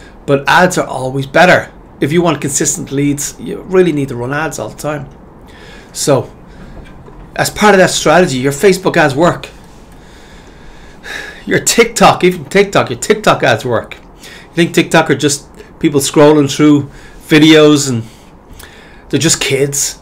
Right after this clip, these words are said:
They're ju-, just kids, aren't they? They're just kids. TikTok ads work at any age group. If your demographic is sixty, seventy-year-olds,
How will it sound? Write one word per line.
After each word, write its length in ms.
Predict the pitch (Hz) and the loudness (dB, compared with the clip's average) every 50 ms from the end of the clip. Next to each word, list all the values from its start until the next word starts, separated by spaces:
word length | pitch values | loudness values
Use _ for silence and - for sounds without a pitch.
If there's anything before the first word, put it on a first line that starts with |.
| - - | -20 -20
They're 200 | 180 156 - 151 | -14 -6 -4 -4
ju-, 180 | 139 139 156 143 | -4 -4 -6 -2
just 220 | 156 190 180 - | 0 0 0 0
kids, 260 | - 156 147 147 147 | 0 0 0 0 0
aren't 160 | 170 170 170 175 | -2 -4 -2 -2
they? 220 | 208 170 - - - - - - - - - | -4 -4 -4 -8 -16 -20 -20 -20 -20 -8 -2
They're 100 | 170 147 | -2 -2
just 240 | 147 180 175 - - | -2 -2 -6 -6 -4
kids. 360 | - 165 180 175 - - - - - - - - - - - - - - | -2 -2 -2 -2 -6 -16 -20 -20 -20 -20 -20 -20 -20 -20 -20 -20 -12 -2
TikTok 400 | - 202 214 208 294 254 - 185 | 0 0 2 2 2 2 2 2
ads 200 | 175 156 120 113 | 0 2 2 2
work 280 | 143 175 156 - - - - - | 2 2 2 2 -2 -12 -6 -2
at 240 | - - 175 - | -2 -2 0 0
any 240 | 175 185 208 214 185 | 0 2 2 2 2
age 280 | 156 170 202 208 214 - | 4 4 4 4 4 2
group. 280 | 170 147 131 131 - - - - - - - - - - - - - - - - - - | 2 2 2 2 -4 -14 -20 -20 -20 -20 -20 -20 -20 -20 -20 -20 -18 -16 -16 -16 -12 -12
If 280 | - - 185 165 139 156 | -6 -2 0 0 4 6
your 240 | 202 214 226 208 190 | 6 6 8 6 4
demographic 800 | - 156 143 - 185 180 175 175 170 180 180 190 196 190 170 139 | 2 0 -2 2 4 4 4 4 4 4 2 2 2 0 -2 -4
is 100 | 135 - | -2 -2
sixty, 440 | - - 202 190 190 - - 170 | -2 0 0 0 -2 -2 -4 -4
seventy-year-olds, 960 | 131 - - 175 180 185 196 185 170 147 135 127 123 120 120 - - - - | -4 0 2 2 2 4 2 2 2 2 4 4 2 2 0 -4 -8 -12 -14